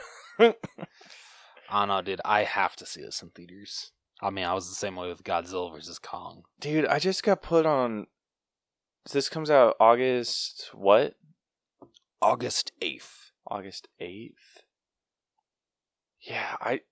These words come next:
Speaker 1: well, I don't know. I just got put on weekend
Speaker 2: Oh, wait, no, sorry,
Speaker 1: shift.
Speaker 2: August sixth. Au-, August fifth? August sixth.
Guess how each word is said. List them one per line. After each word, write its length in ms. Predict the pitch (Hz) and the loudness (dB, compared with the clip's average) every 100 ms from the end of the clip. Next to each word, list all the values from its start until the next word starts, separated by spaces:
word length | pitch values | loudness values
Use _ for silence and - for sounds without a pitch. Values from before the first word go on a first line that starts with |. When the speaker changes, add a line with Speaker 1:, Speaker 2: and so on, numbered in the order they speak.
| - | -10
Speaker 1:
well, 340 | 175 170 - - _ _ _ _ | -8 -8 -12 -18 _ _ _ _
I 80 | 113 | -2
don't 200 | 120 98 | -2 -2
know. 240 | 78 76 - _ _ - - | -4 -8 -10 _ _ -20 -4
I 140 | 139 160 | 0 0
just 840 | 113 104 107 117 139 139 - - _ _ _ _ _ _ _ _ - _ _ _ 127 | -2 2 4 6 6 4 -8 -12 _ _ _ _ _ _ _ _ -20 _ _ _ -2
got 260 | 139 127 - | 4 6 4
put 240 | 113 117 | 6 6
on 240 | 117 101 | 6 2
weekend 240 | 90 98 127 | 0 0 4
Speaker 2:
Oh, 40 | |
wait, 100 | 123 | 6
no, 80 | 113 | 6
sorry, 220 | 127 127 | 8 8
Speaker 1:
shift. 100 | 104 | 10
Speaker 2:
August 360 | 107 110 104 - | 8 6 2 0
sixth. 840 | - - - 78 73 - - - - - | 0 2 0 -2 -6 -10 -20 -20 -16 2
Au-, 200 | 92 98 - - - | 2 2 -4 -20 -14
August 320 | - 95 95 - | -6 -6 -6 -12
fifth? 480 | - 95 113 - - - - | -10 -4 -4 -6 -20 -20 -20
August 360 | - 113 117 - | -2 0 0 0
sixth. 720 | - - - 185 - - - | 0 2 2 0 -2 -6 -8